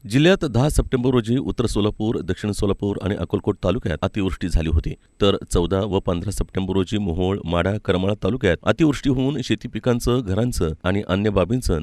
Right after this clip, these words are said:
नुकसान झालं. या अनुषंगानं जिल्हाधिकारी कुमार आशीर्वाद यांनी मोहोळ, माढा, करमाळा तालुक्यातील गावांना भेटी देत नुकसानीची पाहणी केली. तसंच तालुका प्रशासनानं नुकसानीचे पंचनामे त्वरित करून अहवाल सादर करण्याबाबत निर्देश दिले.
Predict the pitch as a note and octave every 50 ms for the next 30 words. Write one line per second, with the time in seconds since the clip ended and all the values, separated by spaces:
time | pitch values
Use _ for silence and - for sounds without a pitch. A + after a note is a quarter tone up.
0 | - - F#2+ G2 F#2 - - G2+ F2 D#2+ E2 D#2 E2 E2 C#2 - - _ _ _
1 | - F2+ G2 G#2+ - F2+ F#2 F2+ - G#2 F2+ F2+ F#2 F#2+ F#2+ G2+ G#2 F#2 D#2 F#2
2 | F#2 F#2 F#2 F#2 F#2 - G#2+ G2 G2 - G2 F#2+ G2 G#2+ - F2+ - G2+ - F#2
3 | G2 F2+ F2+ F2+ G#2+ G#2+ F2 C#2+ D2 E2 A2 - - F2+ F#2 F2+ F#2+ F#2 F#2 F#2+
4 | - D#2+ F2+ F2 F2 F#2 F#2 F#2 - - F#2+ F2+ F2+ F#2+ G2 - - F#2+ F#2 F#2
5 | - G#2+ F#2+ - A2+ G2 F#2 F#2 F#2+ G#2+ G2 E2 D#2 D2 D#2+ D#2+ F#2 F2 A2 G2
6 | F#2 G2 A2 - - - G2 G2+ - - - C#3 C#3 C3 - - F#2+ E2 D#2 -
7 | - F#2 E2+ E2+ D#2+ - F#2 E2 D2+ - _ _ _ _ _ _ _ - B2+ B2
8 | - E3 E3+ - A2 - - A#2 A#2+ B2 - C#3+ C3 - A#2 A2 C3 B2 - B2+
9 | A2 A2 A#2 B2 C3 A#2 G2 - - G#2+ G#2+ G#2+ A2 - F#2 - G#2 F#2+ F#2 -
10 | G#2+ G2+ G#2 A2 A#2 - - F#2+ G2+ - - - - - A2 F2 D#2+ - - F2
11 | G2 F#2+ F#2 F#2+ F#2+ - - - - F#2 E2+ G2+ G2+ - - F#2 F#2+ G2+ G#2 F#2+
12 | F2 F#2+ A2 F2 D2 - - - F#2+ F#2+ F2 E2 F2 E2 - - D#2 E2 D#2+ D#2+